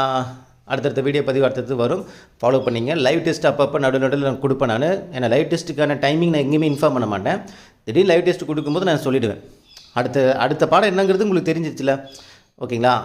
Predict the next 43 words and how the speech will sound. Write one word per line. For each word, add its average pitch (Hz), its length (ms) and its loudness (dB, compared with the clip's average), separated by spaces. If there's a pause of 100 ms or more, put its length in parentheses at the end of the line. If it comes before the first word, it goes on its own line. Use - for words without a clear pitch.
அதுக்கான 202 280 2
லைவ் 175 180 2
டெஸ்ட் 185 160 -2
கொடுக்கும்போது 170 380 2
வந்து 147 100 4
அட்டெண்ட் 127 200 -2
பண்ணிடுங்க, 107 280 -4
அவ்வளவுதான். 101 280 -6 (1080)
அடுத்தடுத்து 156 440 0
என்னென்னங்கிறது 185 440 2
தெரிஞ்சிருச்சு. 131 340 -2
இ 143 80 0
எல் 135 100 -2
டூ 165 100 -2
வரை 156 160 2
கொடுத்தாச்சு. 123 480 -4 (640)
அடுத்து 165 180 -2
இ 190 40 2
எல் 196 140 4
த்ரீ 202 160 2
கொடுக்கும்போது 202 360 2
ஆட்டோமேட்டிக்காக 151 380 2
வந்துருங்க. 101 280 -4 (920)
ஜி 156 160 -4
கேவும் 202 240 2
அதே 147 100 4
மாதிரி 127 160 0
தான். 131 120 2
ரெண்டாவது 180 240 2
லெசன் 175 200 -4
கொடுக்கும்போது 180 320 -2
ஆட்டோமேட்டிக்காக 139 400 -2
வந்துருங்க. 101 300 -8 (360)
ஆனா 160 120 -4
படிச்சு 185 300 2
வச்சுக்கங்க. 131 260 -4
நான் 123 120 0
எப்போ 160 180 0
வேணா 170 120 0
சொல்லுவேன் 127 280 0
நான் 101 100 -4
லைவ் 107 160 -4
டெஸ்ட். - 260 -10